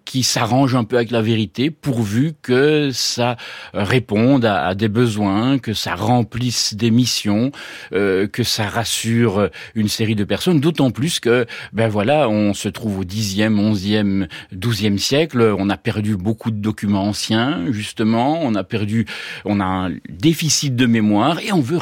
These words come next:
recréer de la mémoire. Donc oui, euh, à ce moment-là, on a un faux qui n'est pas vraiment faux, qui est plutôt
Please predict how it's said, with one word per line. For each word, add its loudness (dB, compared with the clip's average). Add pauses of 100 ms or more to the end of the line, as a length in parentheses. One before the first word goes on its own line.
recréer -2
de -2
la 0
mémoire. -4 (240)
Donc 2
oui, 0 (260)
euh, 2
à -2
ce 0
moment-là, 4
on 2
a 4
un 2
faux -2 (340)
qui 0
n'est 4
pas -2
vraiment 4
faux, -2
qui -2
est 4
plutôt 0